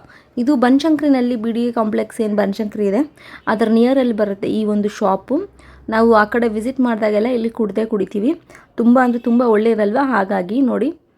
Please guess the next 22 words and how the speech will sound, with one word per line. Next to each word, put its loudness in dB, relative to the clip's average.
ಕೋಕೋನಟ್ 2
ವಾಟರ್ 2
ಮಿಕ್ಸಿಂಗ್ -4
ಅಂತ -6
ಇಲ್ಲಿ 0
ಅವ್ರ, 2
ಆ, -2
ಪ್ರೈಸು 0
ಎಪ್ಪತ್ತು 0
ರೂಪಾಯಿ. -2
ಈಗ -4
ಎಳ್ನೀರು 0
ಪ್ರೈಸ್ -2
ಎಪ್-, -4
ಐವತ್ತು -2
ರೂಪಾಯಿ -2
ಇರುತ್ತೆ. -4
ಆ, 4
ನಿಮಗೆ 2
ಯಾ-, -4
ಈ -6
ಥರ -4